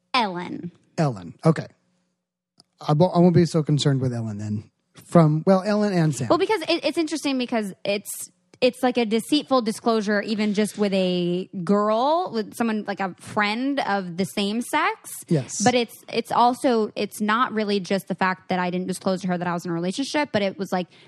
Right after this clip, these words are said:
Speaker 1: the fact that I didn't disclose to her that I was on the show.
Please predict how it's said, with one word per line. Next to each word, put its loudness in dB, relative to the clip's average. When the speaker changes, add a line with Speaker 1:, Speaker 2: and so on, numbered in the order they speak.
Speaker 1:
the 0
fact 2
that 2
I 2
didn't -4
disclose -2
to 0
her 0
that -4
I 0
was -4
on -2
the -8
show. -8